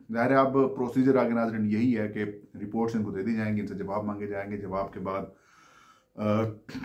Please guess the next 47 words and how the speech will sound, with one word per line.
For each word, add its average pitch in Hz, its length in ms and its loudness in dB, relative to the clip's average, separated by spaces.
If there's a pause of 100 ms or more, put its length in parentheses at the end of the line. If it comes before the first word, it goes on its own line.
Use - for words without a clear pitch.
(200)
जवाब 113 260 2
उल 110 120 2
जवाब 113 300 4
होगा, 117 320 2
फिर 104 160 -4
इनके 101 200 -6
ऊपर 101 260 -6
debate 104 360 -2
की 110 100 0
जाएगी, 101 300 -2
यानी 98 140 -10
कि 101 80 -10
बहस 107 340 -6
की 123 120 2
जाएगी, 104 560 -2 (220)
अ, 104 140 -10 (480)
arguments 120 420 6
किए 113 160 0
जाएंगे 98 300 -6
और 98 80 -8
आर्गुमेंट्स 98 400 -4
के - 100 -12
बाद 92 300 -6
जो 95 80 -12
है 90 80 -6
वो 90 120 -6
Election 92 240 -12
Commission 90 320 -10
of 85 100 -12 (120)
Pakistan 87 360 -16
इसके - 220 -18
ऊपर - 160 -20
अपना 87 440 -20
फैसला 104 320 -8
सुना 87 220 -10
सकता 82 320 -14
है। 82 180 -14 (520)
लेकिन 123 200 4
एक 131 160 4
थोड़ी 127 140 4
सी 123 60 -2
हर्डल 120 320 2
ये 113 120 2
भी 113 160 2
है 110 200 2
कि, 107 240 0
अ, - 260 -6